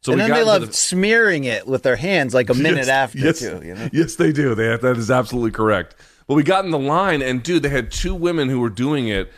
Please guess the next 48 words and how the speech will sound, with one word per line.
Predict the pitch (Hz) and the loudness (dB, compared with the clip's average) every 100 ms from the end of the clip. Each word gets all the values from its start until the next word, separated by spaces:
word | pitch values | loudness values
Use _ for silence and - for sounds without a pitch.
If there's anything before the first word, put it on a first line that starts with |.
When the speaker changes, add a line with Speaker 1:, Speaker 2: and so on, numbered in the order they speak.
| _ | _
Speaker 1:
but | - | -4
they | 131 | 0
weren't | 151 208 170 | 2 2 2
doing, | 170 143 | 2 2
like, | 131 | -2
you | 226 | 0
know, | 180 | 2
when | 147 | 2
you | 143 | 0
get | 151 | -2
a | |
face | - 175 170 | 0 -2 -2
paint, | 143 120 | -2 -2
it's | 110 | -2
usually | 208 185 | -6 -4
just | 139 131 | -4 -4
a | |
little | 107 113 123 | -2 0 2
bit, | 117 | 2
a | 110 | 0
part | - - 131 113 | 0 -2 -2 -2
of | 95 | -8
the | |
face. | 95 101 92 - - _ _ | -4 -2 -2 -6 -16 _ _
Takes | - 127 | -4 -2
Speaker 2:
Two | 220 | 0
Speaker 1:
five | 220 | 2
Speaker 2:
chicks | 247 226 | 0 0
at | 214 | 0
Speaker 1:
minutes. | 190 | 2
Speaker 2:
one | 247 | 0
time? | - 226 311 392 _ _ _ _ - - - - | 0 0 -2 -4 _ _ _ _ -20 -20 -20 -8
Speaker 1:
Well, | 127 131 | 0 2
not | 135 151 | 2 0
on | 131 131 131 | 0 0 0
one | 127 | -2
kid, | 113 147 127 98 | 0 0 0 0
but, | 110 | -2
like, | 113 | -2
I'm | 127 | -2
just | 120 120 | -4 -4
saying | 143 131 113 | -2 0 0
there | 110 | 0
was | 110 107 | 0 -2
two | - 147 | -4 -2
women | 123 127 113 | 2 0 0
operating | 101 110 117 113 104 95 | 0 -2 2 0 0 -2
the, | 90 87 | -2 -4